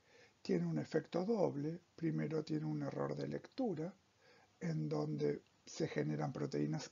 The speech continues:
anómalas, y esas proteínas anómalas distorsionan la membrana que producen una entrada masiva del aminoglucósido, eh, a través de un mecanismo que no depende de energía para llevar directamente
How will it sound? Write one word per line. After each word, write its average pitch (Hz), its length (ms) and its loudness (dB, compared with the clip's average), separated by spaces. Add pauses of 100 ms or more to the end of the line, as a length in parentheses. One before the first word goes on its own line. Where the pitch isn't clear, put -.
anómalas, 185 840 0 (460)
y 180 160 2
esas 196 220 2
proteínas 165 520 -2
anómalas 165 600 0
distorsionan 165 760 -2
la 185 80 2
membrana 196 480 0
que 185 80 -4
producen 156 480 -2
una 151 140 -2
entrada 175 440 0 (380)
masiva 165 520 0
del 135 160 0
aminoglucósido, 180 1040 -2 (460)
eh, 156 440 4
a 147 140 -2
través 151 260 2
de 160 60 -4
un 160 100 -2
mecanismo 160 540 -2
que 131 120 0
no 165 280 2
depende 180 400 2
de 175 60 0
energía 185 580 -2 (360)
para 156 280 4
llevar 156 440 0
directamente 180 1300 0